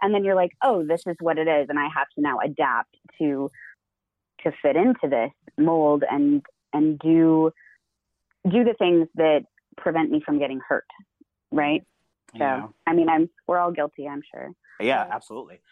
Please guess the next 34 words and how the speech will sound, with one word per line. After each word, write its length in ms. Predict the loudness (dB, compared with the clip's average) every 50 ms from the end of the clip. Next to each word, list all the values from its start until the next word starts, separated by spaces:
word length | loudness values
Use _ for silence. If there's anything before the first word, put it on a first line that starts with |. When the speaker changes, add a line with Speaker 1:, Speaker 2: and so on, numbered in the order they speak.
| _ _ -4
Speaker 2:
And 100 | -4 -4
I 60 | -4
think 240 | -4 -6 -10 -6 -6
the 100 | -8 -6 -4
opposite 460 | -6 -6 -6 -8 -20 -18 -18 -20 -18 -18
end 140 | -18 -16 -16
of 80 | -18 -18
the 80 | -20
spectrum 420 | _ _ -18 -18 -18 _ -20 -20 -20
is 120 | -20 _ -10
also 840 | -8 -8 -8 -10 -12 -14 -12 -12 -12 -12 -14 -16 -18 -20 -20 _ _ _ _ _ _ _ _ _ _ -16
a 100 | -16 -16
pitfall, 500 | _ -18 -18 -18 _ _ -14 -14 -14 -12
right? 220 | -14 -14 -14 -14
Where, 260 | -12 -12 -12 -12 -14 -16 _ _ -20
uh, 60 | -20 -20 -18
you 100 | -14 -10
know, 200 | -8 -8 -8 -10 _ -6
I 140 | -6 -6 -6
do 340 | -8 -12 -16 -16 -16 -16 -18 -20
exactly 420 | -20 -14 -10 -10 -10 -10 -12 -16
what 180 | -16 -16 -18 -18
you've 220 | -18 -18 -18 _
said, 380 | -20 -16 -16 -14 -14 -16 -20 _ _ _ _ _ _ -8
but 80 | -6 -6
I've 160 | -6 -6 -6
also, 320 | -10 -12 -12 -12 -14 -16 -18
I 120 | -18 -18
think, 260 | _ -20 -20 -20 -20 _ _ _ _
over 760 | -18 -18 -18 -18 -18 -16 -14 -12 -12 -12 -12 -14 -14 -18 _ _ _ _ _ _ _ _ _ _ _ _ _ _ _ _ _ -20
invested 560 | -20 -18 -18 -12 -10 -10 -10 -10 -12 -16 -14
or 120 | -14 -14 -12 -14
overvalued, 1160 | -16 -14 -14 -16 -18 -14 -10 -6 -6 -6 -6 -8 -12 -16 -16 -16 -18 -18 -20 -20 -20 -20 _ _ _ _ _ _ _ _ -12
um, 540 | -12 -10 -10 -12 -14 -18 -20 -20 -20 _